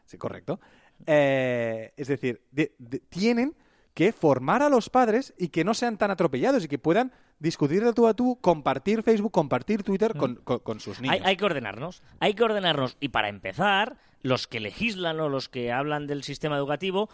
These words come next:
Speaker 2: deberían empezar a tener en cuenta, eh, cómo introducir las redes sociales, el online, todo esto, y en una materia más, no sé de qué manera, en lengua, en,
Speaker 1: Bueno,
Speaker 2: en todo, porque es
Speaker 1: igual que
Speaker 2: transversal
Speaker 1: te-,
Speaker 2: en el fondo,
Speaker 1: exacto.
Speaker 2: en ética, en educación, en un montón de cosas,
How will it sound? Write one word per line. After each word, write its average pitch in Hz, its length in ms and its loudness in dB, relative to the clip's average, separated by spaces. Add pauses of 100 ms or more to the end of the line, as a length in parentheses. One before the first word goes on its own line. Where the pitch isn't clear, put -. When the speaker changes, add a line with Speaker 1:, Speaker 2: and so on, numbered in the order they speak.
(160)
Speaker 2:
deberían 123 520 0
empezar 226 360 -4
a 220 60 -4
tener 196 200 -4
en 196 120 -6
cuenta, 208 440 -2 (380)
eh, 120 360 -2 (100)
cómo 202 340 2
introducir 208 640 -2
las 135 340 -6
redes 117 220 -8
sociales, 165 500 -2
el 131 120 -2
online, 160 400 -4
todo 143 120 -2
esto, 202 320 -2
y 117 120 -6
en 190 180 -12 (360)
una 123 220 -6
materia 139 460 -2
más, 170 160 -4
no 147 120 -6
sé 131 120 -6
de 120 100 -4
qué 131 120 -6
manera, 180 420 0 (300)
en 110 200 -6
lengua, 151 800 2
en, 123 640 -6
Speaker 1:
Bueno, 190 160 0
Speaker 2:
en 110 60 -12
todo, 170 280 4
porque 165 120 0
es 120 60 -2
Speaker 1:
igual 139 140 0
que 135 60 -6
Speaker 2:
transversal 147 380 4
Speaker 1:
te-, 147 40 2
Speaker 2:
en 147 60 2
el 143 120 0
fondo, 214 360 2
Speaker 1:
exacto. - 240 -10
Speaker 2:
en 120 160 0
ética, 165 400 4
en 165 80 2
educación, 139 440 -2
en 151 60 -2
un 139 80 -4
montón 151 280 -2
de 156 100 -2
cosas, 190 300 -4